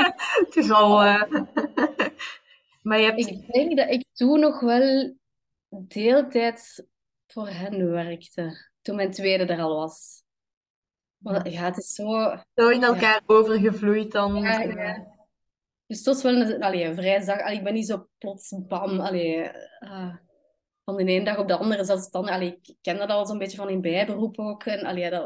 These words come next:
Speaker 2: dat
Speaker 1: Ja.
Speaker 2: is zo heel geleidelijk aange-, allee, ik heb dat nooit als enorm, een enorme aanpassing daar. Allee, op dat vlak was het wel.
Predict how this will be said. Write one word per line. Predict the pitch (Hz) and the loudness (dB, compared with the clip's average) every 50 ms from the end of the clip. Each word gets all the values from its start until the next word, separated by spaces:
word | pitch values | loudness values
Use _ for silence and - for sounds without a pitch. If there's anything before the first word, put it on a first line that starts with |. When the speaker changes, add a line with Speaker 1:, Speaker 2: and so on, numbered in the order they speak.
| - | -8
Speaker 2:
dat | - 220 | -6 -2
Speaker 1:
Ja. | 226 220 208 | -2 -2 -2
Speaker 2:
is | 214 | -2
zo | - 196 180 | -4 -6 -8
heel | 175 - 180 180 180 180 185 - _ _ _ _ _ _ | -8 -8 -10 -12 -12 -12 -14 -16 _ _ _ _ _ _
geleidelijk | - - 196 185 180 185 190 196 185 - | -12 -6 -4 -2 -2 -2 -2 -6 -8 -8
aange-, | 175 175 175 180 180 180 180 180 165 - | -6 -4 -4 -4 -4 -4 -4 -4 -4 -6
allee, | - 180 180 | -6 -8 -6
ik | 175 | -6
heb | 196 190 | -4 -4
dat | 196 190 | -2 -2
nooit | 190 185 190 185 | 0 -2 -2 -2
als | 185 180 - - - | -4 -8 -8 -10 -12
enorm, | - 208 185 190 185 190 196 190 190 185 185 180 185 - _ _ _ _ _ _ _ _ _ _ _ _ _ _ _ _ _ _ _ _ | -10 -8 -4 -4 -4 -2 -4 -4 -4 -6 -6 -8 -10 -12 _ _ _ _ _ _ _ _ _ _ _ _ _ _ _ _ _ _ _ _
een | - 233 196 | -14 -10 -6
enorme | 190 190 190 185 180 190 196 190 190 185 185 180 165 - | -4 -2 -2 -2 -2 -2 -4 -4 -4 -2 -2 -2 -4 -4
aanpassing | - 185 196 - - 208 202 - - 202 196 196 190 190 190 196 190 - 185 | -4 -6 -6 -4 -6 -6 -6 -6 -8 -8 -6 -6 -4 -4 -4 -6 -6 -6 -4
daar. | 180 185 180 196 202 196 - - | -2 -2 0 0 -2 -2 -4 -8
Allee, | - 190 190 180 | -8 -4 -2 -2
op | 180 185 | -2 -2
dat | 185 185 | -4 -6
vlak | 185 - 196 190 185 - | -6 -10 -12 -12 -12 -12
was | - 190 185 - | -12 -12 -12 -12
het | - - | -16 -18
wel. | - - - - | -18 -18 -18 -20